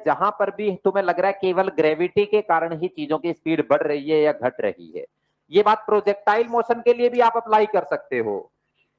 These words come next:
एक चीज समझिए, इसको हम क्या है, इसको अपन प्रे-, अ, projectile motion के लिए भी यूज़ कर सकते हैं। कोई अगर कहे, जिस तरह projectile में इस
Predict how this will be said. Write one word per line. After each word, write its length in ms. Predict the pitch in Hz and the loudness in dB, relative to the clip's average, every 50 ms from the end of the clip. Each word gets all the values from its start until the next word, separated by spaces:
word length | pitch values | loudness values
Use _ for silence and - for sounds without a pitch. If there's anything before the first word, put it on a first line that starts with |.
| _ - | _ -4
एक 160 | 160 165 - - | -4 -4 -2 -2
चीज 180 | 190 190 190 | -2 -2 0
समझिए, 440 | 190 170 170 165 - - 165 190 202 | 0 0 0 -2 -6 -4 0 0 0
इसको 340 | 202 170 175 - _ - 196 | 0 0 -4 -6 _ 0 2
हम 200 | 180 185 190 170 | 2 0 -2 -8
क्या 240 | - 185 185 190 180 | -6 -6 -4 -4 -4
है, 280 | 180 202 214 214 190 - _ _ _ _ _ _ _ _ _ _ _ _ _ _ 784 _ _ _ _ _ _ _ _ _ _ _ _ _ _ _ _ _ _ _ _ _ _ _ _ - | -4 -6 -8 -8 -14 -18 _ _ _ _ _ _ _ _ _ _ _ _ _ _ _ _ _ _ _ _ _ _ _ _ _ _ _ _ _ _ _ _ _ _ _ _ _ _ _ -14
इसको 220 | 160 - - 202 | -12 -4 2 2
अपन 180 | 196 190 196 202 | 2 4 2 0
प्रे-, 320 | 202 202 - - 175 185 | -4 -4 -4 -2 -2 0
अ, 240 | - - 185 170 160 | 2 4 2 4 2
projectile 640 | 160 - 170 175 170 190 185 - - 190 196 214 220 | 0 0 -2 -2 -2 -2 -2 0 0 0 0 0 -2
motion 360 | 220 220 220 214 220 220 220 | -2 -2 -2 0 -2 -2 0
के 120 | 214 220 220 | 0 0 0
लिए 200 | 214 208 208 202 | 2 2 2 2
भी 100 | 208 208 | 0 0
यूज़ 260 | 190 185 185 180 - | -2 0 -2 0 0
कर 120 | - 151 | 0 0
सकते 360 | 143 - 139 - - - 123 | 0 0 -6 -6 -4 -4 -4
हैं। 160 | 113 113 113 113 | -2 -2 -4 -2
कोई 240 | - 175 190 196 | 0 2 2 4
अगर 200 | 196 185 190 202 | 4 4 2 0
कहे, 320 | 196 202 180 170 170 180 165 | 0 0 -2 -2 0 -2 -2
जिस 160 | 147 151 - | -4 -4 -4
तरह 100 | - 165 | -4 -2
projectile 580 | - 165 165 165 170 165 170 - 175 175 180 175 | 0 0 0 0 0 0 0 0 0 0 0 -4
में 120 | 180 185 | -6 -6
इस 80 | 170 | -6